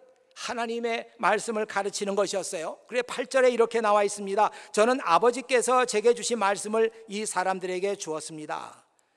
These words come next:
그들은 그 말씀을 받았고 제가 아버지로부터 온 것을 진정 알았고 아버지께서 저를 보내신 것을 믿었습니다."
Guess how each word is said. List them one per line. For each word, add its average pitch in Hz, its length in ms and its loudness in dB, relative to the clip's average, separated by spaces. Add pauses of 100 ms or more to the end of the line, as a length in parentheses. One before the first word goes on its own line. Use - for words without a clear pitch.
(160)
그들은 208 340 4
그 220 120 -2
말씀을 220 520 4
받았고 226 680 4 (180)
제가 214 380 4
아버지로부터 247 760 4
온 233 220 4
것을 226 260 2
진정 214 400 0
알았고 196 640 0 (180)
아버지께서 196 880 0 (140)
저를 185 380 -2
보내신 170 420 -6
것을 170 480 -8
믿었습니다." 143 600 -14